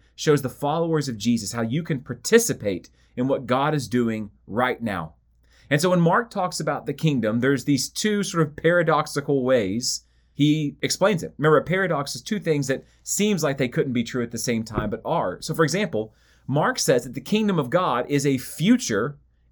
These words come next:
and yet visible realm. So Mark talks about the kingdom of God in the terms of it being a not yet reality, and yet he says you can see it. Wherever we see God's rule recognized and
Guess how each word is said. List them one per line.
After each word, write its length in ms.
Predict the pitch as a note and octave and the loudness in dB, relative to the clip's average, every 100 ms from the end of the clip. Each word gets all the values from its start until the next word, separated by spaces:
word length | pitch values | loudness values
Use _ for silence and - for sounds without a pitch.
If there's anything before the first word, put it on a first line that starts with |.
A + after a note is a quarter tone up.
| - | -2
and 180 | D3+ | 2
yet 240 | D#3 E3 - | 4 2 0
visible 840 | A#2+ A#2 E3 G#3 E3 A#2+ A#2+ D#3 _ _ | -8 2 4 4 2 2 0 -2 _ _
realm. 600 | A2 A#2+ G3+ C3 E2 D#2+ _ _ _ _ _ - | -4 0 2 0 -2 -6 _ _ _ _ _ 0
So 180 | E3 | 2
Mark 300 | E3+ F3 A3+ | 4 4 0
talks 320 | - A3 A#3+ - | -4 -6 -2 -2
about 240 | F#3 E3 | -2 -4
the 60 | E3 | -4
kingdom 300 | F3 D#3+ D3 | -2 0 0
of 120 | B2 | 0
God 360 | C3+ B2+ D3+ - _ _ _ | -2 -2 -4 -8 _ _ _
in 200 | - D3 | 2 2
the 80 | C#3 | 2
terms 440 | C3+ D#3+ F3 F3 E3 | -4 -2 -2 -2 -2
of 140 | C3 | -2
it 140 | C#3+ | -2
being 380 | C#3 D#3 C#3+ C#3 _ _ | -2 -2 0 -4 _ _
a 80 | - | -2
not 460 | C#3 C#3+ D#3 F3 - | 2 4 2 0 -4
yet 300 | C#3 D#3+ - | 0 0 0
reality, 580 | C3+ C#3 C#3+ F#3+ D3+ D3+ | -2 0 2 2 2 2
and 100 | D#3+ | 2
yet 140 | F3 E3 | 2 0
he 300 | G3 G3+ - | -4 -8 -8
says 440 | - A#3 E3+ E3 | 2 4 4 2
you 180 | B2+ G3+ | -2 -4
can 200 | G3+ D#3 | -2 -2
see 380 | C#3 - D#4 B3 | -2 -2 0 0
it. 240 | - - _ _ _ _ _ | -2 -10 _ _ _ _ _
Wherever 440 | - F3 F3 G#3+ C#4 | 2 2 4 2 2
we 160 | A#3 | 2
see 220 | G3+ G3 F#3 | -2 -4 -4
God's 500 | C3 E3 E3+ F3+ C3+ | 0 0 0 -2 -4
rule 560 | B2+ F#3 C3 B2+ E3+ | -2 0 0 0 -4
recognized 840 | - G#2 F3 F#3 D#3 D3+ C#3 C3+ | -8 0 0 0 -2 -2 -2 -4
and 100 | D3+ | -6